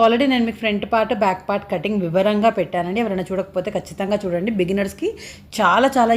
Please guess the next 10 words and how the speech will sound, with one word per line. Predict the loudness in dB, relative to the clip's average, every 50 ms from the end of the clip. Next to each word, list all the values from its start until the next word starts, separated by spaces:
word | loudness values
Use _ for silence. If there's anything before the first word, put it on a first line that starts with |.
| 2
యూజ్ | 2 0 2 2 2
అవుతుందన్నమాట. | 2 0 -2 -4 -4 -4 -4 -4 -4 -6 -4 -4 -4 -4 -4 -6 -14 -20 -20 -20 _ -20 -20 -20 -20 -20 -20 -20 -20 -20 -20 -8 0
So, | 2 2 2
ఇప్పుడు | 2 0 -2 -2 -2 0
ఫస్ట్ | 0 0 0 -2 -4 -4
హ్యాండ్స్ | -2 -2 -2 -2 -2
కటింగ్ | -4 -4 -2 -2 -2 -2
కోసం | -2 -2 -4 -6 -6
ఏంటి | -4 -4 -4 -4 -4
అంటే | -2 -4